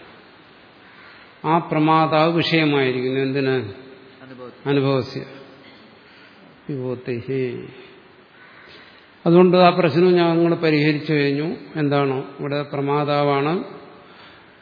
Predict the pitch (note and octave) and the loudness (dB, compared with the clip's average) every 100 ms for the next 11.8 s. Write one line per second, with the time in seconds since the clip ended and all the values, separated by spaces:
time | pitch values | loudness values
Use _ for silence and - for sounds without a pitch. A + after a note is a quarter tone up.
0 | - C#3+ C#3 C#3+ C3 C#3+ C#3 C#3+ C3+ B2+ | -4 2 4 4 4 2 2 0 0 0
1 | C3+ B2+ B2+ B2 C3 D3 E3 - - - | 0 -2 -2 -4 -6 -8 -8 -10 -12 -16
2 | - - - - - - - - _ _ | -20 -20 -20 -20 -20 -20 -20 -20 _ _
3 | - - - - - - - - D3 D3+ | -20 -20 -20 -20 -20 -20 -18 -8 -4 -2
4 | D3 D3 D3 C#3+ B2+ C#3 C3 C3 A#2+ B2 | -2 -2 -2 -2 -2 -2 -2 -2 -6 -8
5 | - - C3 C3+ C3+ C#3 C#3 C3+ D3 C3+ | -10 -6 -4 -4 -2 0 0 -2 -2 0
6 | C3 B2+ C#3 C#3 C#3+ C#3 C#3 D3 C#3 B2+ | 0 -2 -2 0 0 0 -2 -4 -4 -4
7 | C3 C#3 D3 D#3+ D#3 D3 D#3 C3+ D3+ C3 | -2 0 0 0 -2 -4 -6 -4 -6 -8
8 | - - - - - - - - - - | -10 -20 -20 -20 -20 -20 -20 -20 -20 -20
9 | - - D#3 D3+ - D3+ C#3 - C#3 C3 | -10 0 0 0 -2 -2 -2 -4 -6 -6
10 | - - - - - - - - C#3 C#3 | -10 -18 -18 -20 -20 -20 -20 -6 -2 0
11 | C3+ C3 B2+ C#3 C#3+ - - | 0 -2 -8 -10 -12 -16 -18